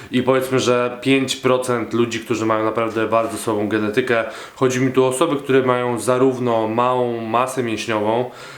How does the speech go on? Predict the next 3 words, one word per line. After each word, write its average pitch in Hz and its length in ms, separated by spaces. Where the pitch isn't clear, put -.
i 113 460
trochę 143 400
sporo 127 920